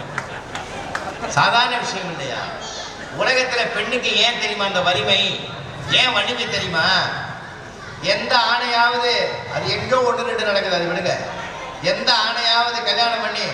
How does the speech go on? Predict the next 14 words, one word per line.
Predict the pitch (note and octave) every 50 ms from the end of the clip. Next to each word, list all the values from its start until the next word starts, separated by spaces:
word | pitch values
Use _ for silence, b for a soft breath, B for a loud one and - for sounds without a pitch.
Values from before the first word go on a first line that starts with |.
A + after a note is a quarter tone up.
| - -
"பா, | F#3 F#3+ F#3
உன் | F3+ E3+ F3
மாமனார் | E3+ F3 F3+ G3 - F#3 F3+
வீட்டுக்கு | F3 E3+ E3+ - - -
போய் | E3 D#3+ -
சௌக்கியமா | D#3+ E3 E3 D#3+ E3+ E3+ E3 D#3
இருன்னு | D#3 D#3 D#3+ D#3 D3+ D3
அனுப்பி | D3+ E3+ E3+ E3+
வைக்கிறோமா?" | D3 C#3 - B2 A#2+ A#2 A#2 A#2 A#2 A#2+ - - - - - - B2+ - - - - - - - - - - - D3+ - - - - - - - - -
போக | E3+ -
மாட்டான் | - - F3+ - D#3 D3+ -
சார், | - - - - - - - - - - - D3 - - - - - - - - - - - - - - - - - - - - C3 B2+ D3
போக | - - G3+
மாட்டான். | G3 E3+ - - - -